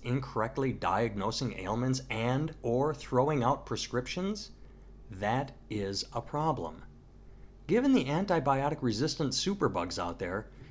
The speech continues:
you'd think prescriptions would be doled out cautiously. Unfortunately, our pediatrician believes that urgent care tends to be a little too eager to offer antibiotics as a solution to anything.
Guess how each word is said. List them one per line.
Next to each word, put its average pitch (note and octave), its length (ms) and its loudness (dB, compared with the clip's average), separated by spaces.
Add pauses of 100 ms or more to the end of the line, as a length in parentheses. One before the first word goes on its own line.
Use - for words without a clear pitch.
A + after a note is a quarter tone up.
(100)
you'd C#3 360 0
think F#3 260 0
prescriptions C#3 800 -4
would A#2 180 2
be B2+ 100 4
doled C3+ 320 4
out C#3+ 220 -2 (100)
cautiously. - 1040 -2 (720)
Unfortunately, G#2 920 0 (560)
our C3+ 160 4
pediatrician F3 640 0
believes G2+ 320 -4
that G#2 160 -2
urgent B2+ 360 2
care D#3 300 0
tends E3+ 320 -4
to E3 120 -2
be D3+ 100 -2
a D3+ 60 4
little F3 400 2
too G3 360 -2
eager A#2+ 400 0
to D3 260 -4
offer D3+ 420 0
antibiotics G2 880 -4 (160)
as C3 200 0
a C#3 60 0
solution C#3+ 520 -2
to D3+ 260 -4
anything. D#3 560 -2